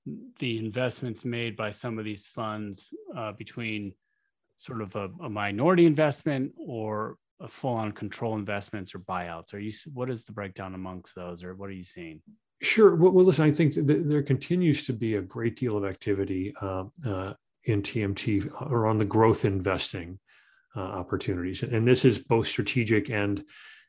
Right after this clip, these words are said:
Speaker 2: and private equity, right? Th-, there are a, a long list of, of large technology companies, uh, who, who maintain either a formal,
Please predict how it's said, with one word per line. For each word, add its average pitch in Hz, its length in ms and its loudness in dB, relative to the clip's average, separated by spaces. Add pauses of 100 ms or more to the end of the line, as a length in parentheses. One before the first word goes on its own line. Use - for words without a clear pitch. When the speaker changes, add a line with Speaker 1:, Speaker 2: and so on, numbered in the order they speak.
Speaker 2:
and 110 200 2
private 92 320 0
equity, - 440 -10
right? 98 200 -6
Th-, 113 100 -6
there 104 140 6
are 101 480 2
a, 110 140 -6
a - 120 -12
long 110 540 2
list 92 340 -4
of, 95 300 -6
of 95 400 -4
large 101 680 2
technology 101 600 0
companies, 95 560 -4 (480)
uh, 101 160 2
who, 107 600 4
who 107 140 4
maintain 101 460 0
either 101 300 2
a 98 100 2
formal, 101 640 0